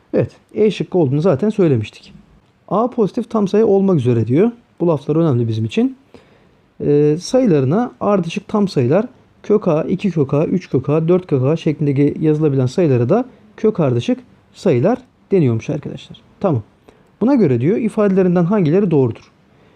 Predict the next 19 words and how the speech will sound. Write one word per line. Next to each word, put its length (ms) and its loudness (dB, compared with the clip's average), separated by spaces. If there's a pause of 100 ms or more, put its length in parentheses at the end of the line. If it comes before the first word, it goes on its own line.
(180)
Kök 240 -2
yetmiş 340 -4
beş 160 -2
ile 120 2
kök 280 -4
yüz 140 -2
sekiz 220 -2
sayıları 360 0
kök 240 -2
ardışık 320 -2
iki 340 0 (280)
sayı 240 0
şeklinde 640 -2
yazılabilir. 560 0 (320)
Bak 120 -10
kök 200 -4
ardışık 340 -2
olacaksa 500 0 (300)
bakın 300 -2